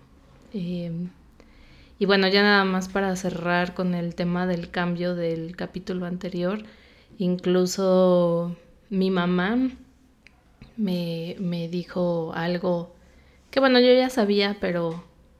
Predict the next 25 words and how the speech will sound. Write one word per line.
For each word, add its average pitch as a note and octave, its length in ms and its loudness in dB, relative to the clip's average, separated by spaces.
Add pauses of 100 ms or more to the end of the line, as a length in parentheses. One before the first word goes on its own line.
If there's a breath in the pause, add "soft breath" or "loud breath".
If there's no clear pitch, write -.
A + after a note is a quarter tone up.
(160)
justamente F3+ 760 -4
me F3 140 -4
dijo, F3+ 280 -4
"Es F3+ 160 -2
por F#3+ 220 -2
eso F#3 220 -2
que F3+ 180 -6
yo F3+ 220 0
decidí, F3 680 -4 (680 loud breath)
eh, E3+ 480 -4 (140)
alejarme F3+ 640 0
de F3 140 -2
cierta F3 460 -6
persona", F#3 500 -4 (280)
y F3 380 -6
es F3+ 240 -4
válido. G#3 500 -4
O G#3+ 40 -14
sea, F3 180 -8
mi E3+ 120 -4
mamá E3 500 -6
con E3+ 420 -6 (580)
casi F3 300 -8
sesenta F3 520 -4
años, F3 460 -6